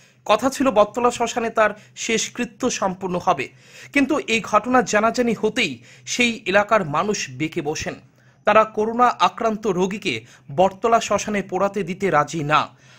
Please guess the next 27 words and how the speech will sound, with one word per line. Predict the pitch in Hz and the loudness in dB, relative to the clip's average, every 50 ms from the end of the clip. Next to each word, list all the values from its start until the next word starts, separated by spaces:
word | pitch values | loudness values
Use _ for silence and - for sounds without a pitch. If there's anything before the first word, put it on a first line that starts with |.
| _ - - | _ -10 -2
রাস্তা | - 147 202 202 - - 254 254 | 0 2 2 2 4 4 6 6
আটকে | 247 247 - 254 226 | 6 4 0 -4 -2
বিক্ষোভ | 151 220 214 214 - - 233 | -2 -4 -4 -4 -4 -4 0
দেখায় | 170 220 214 - 233 226 - | 2 0 0 2 -2 -2 -2
তারা। | 160 117 113 - - _ _ _ _ _ _ _ | -2 -4 -4 -8 -10 _ _ _ _ _ _ _
পুলিশ | 220 226 254 254 - - | 0 0 0 0 2 0
গিয়েছিল | 190 220 233 240 - - 233 160 107 - - - - - - | 2 2 2 2 0 -2 -2 -4 -4 -6 -10 -18 -20 -4 0
অবস্থা | - 165 190 240 233 - - 233 220 | 2 2 2 2 -2 -2 -2 -2 -2
সামাল | - - 208 202 196 196 156 | -2 -4 -4 -2 -2 -2 -2
দিতে, | 123 160 156 - 151 127 - - _ _ _ _ _ - | -4 -8 -8 -6 -8 -8 -10 -14 _ _ _ _ _ -2
কিন্তু | 262 247 233 285 262 - - | -2 -2 0 -4 -6 -4 -4
এই | 226 226 208 180 | -2 -2 -2 -2
মানুষদের | 143 131 160 196 208 208 - 254 240 226 - - - - - _ 139 | -2 -2 -2 -4 -4 -4 -2 -2 -2 -2 -4 -10 -20 -20 -18 _ -4
বোঝানোর | 127 175 214 - - 226 220 226 226 175 | -2 -2 -2 0 0 0 2 2 0 0
জন্য | - - 208 214 220 220 185 123 117 117 - _ _ - | -2 -4 -4 -2 -2 -2 -4 -4 -6 -8 -14 _ _ -14
দায়িত্ব | 139 131 143 156 190 196 - - - 240 | -4 -2 0 0 0 -2 -6 -6 -4 -4
নিতে | 220 240 233 - 180 127 113 - - _ _ | -4 -4 -4 -4 -4 -6 -6 -8 -14 _ _
কাউকে | - 180 208 214 214 - 233 | -2 0 0 0 -2 -4 -2
দেখা | 190 208 202 - 233 202 | 0 -2 0 -2 -4 -2
যায়নি। | 226 220 214 196 151 120 - _ _ _ _ _ _ - | 0 0 0 -2 -4 -6 -10 _ _ _ _ _ _ -6
দেখা | 135 143 160 165 - 202 | -2 -2 -2 0 0 -2
যায়নি | 175 185 185 185 196 214 233 233 - - _ _ - - | 0 0 0 2 0 0 -2 -4 -6 -12 _ _ -12 -8
সরকারের | - - 208 202 202 - 226 226 240 214 - - | 0 0 0 0 2 2 2 4 2 2 0 -4
অন্য | - 202 202 208 214 226 220 | -4 -4 -2 0 -2 -2 0
কর্তাদের | - 180 175 - - 196 165 175 165 147 127 | 0 0 -2 0 0 -2 -2 -2 -4 -6 -4
যেতে। | - 165 143 - 147 - - - - _ _ - - _ _ _ | -6 -4 -4 -6 -8 -10 -14 -20 -20 _ _ -20 -20 _ _ _
পুলিশ | - 226 233 285 302 | -2 2 4 4 4